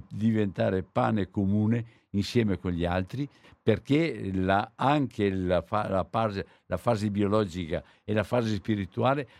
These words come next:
abbiano da trovare una loro unità e anche abbiano da trovare una loro espressione. Un saluto gioioso a tutti quanti.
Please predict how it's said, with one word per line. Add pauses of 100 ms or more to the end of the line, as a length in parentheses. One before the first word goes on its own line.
(240)
abbiano
da
trovare
una
loro
unità (300)
e
anche
abbiano
da
trovare (200)
una
loro
espressione. (340)
Un
saluto
gioioso
a
tutti
quanti.